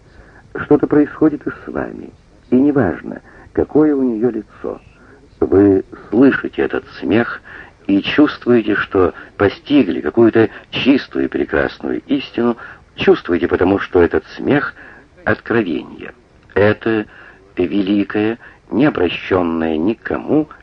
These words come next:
искренность. Это свежий цветок на побеге, отходящем от ствола всебытия, и имя женщины — её адрес,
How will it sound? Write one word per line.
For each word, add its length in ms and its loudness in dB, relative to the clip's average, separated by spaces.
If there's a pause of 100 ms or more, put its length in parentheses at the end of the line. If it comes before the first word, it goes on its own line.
(140)
искренность. 1000 -10 (360)
Это 440 4 (240)
свежий 300 0
цветок 500 -4
на 100 -10
побеге, 520 -2 (260)
отходящем 840 -2 (220)
от 180 -2
ствола 480 0
всебытия, 880 -2 (600)
и 220 0 (100)
имя 480 -2 (160)
женщины — 800 -4 (460)
её 460 2
адрес, 420 -2